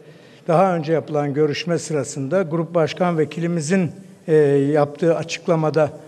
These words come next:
olduğu gibi onu aynen tekrar ederek söylemek istiyorum ki, e, Türkiye'nin, e, şimdi içinde yaşadığı, e, günler ve gündemle, e, bütünüyle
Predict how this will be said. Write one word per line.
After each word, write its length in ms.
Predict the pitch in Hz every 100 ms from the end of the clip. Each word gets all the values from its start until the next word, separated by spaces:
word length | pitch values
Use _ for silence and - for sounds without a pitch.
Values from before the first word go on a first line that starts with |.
| - - _ 170
olduğu 380 | 160 147 185
gibi 200 | 160 131
onu 280 | 151 156 170
aynen 340 | 170 180 156 139
tekrar 460 | 156 147 160 156
ederek 360 | 143 135 127 120
söylemek 600 | - 160 160 151 147 -
istiyorum 680 | 165 - - 220 180 131 143
ki, 240 | 185 196 190
e, 300 | 165 160 156 - - - - -
Türkiye'nin, 600 | 214 214 202 175 202 202
e, 420 | 170 165 165 160 - - - - - -
şimdi 320 | - 226 208
içinde 560 | 180 - 185 160 160 - - 170
yaşadığı, 680 | 165 160 165 139 147 180 - -
e, 80 | 175
günler 560 | 135 175 170 180 202
ve 80 | 190
gündemle, 800 | 143 165 165 180 170 147 156 196 - - - - - 254
e, 220 | 175 165
bütünüyle 600 | 175 - 233 240 208 143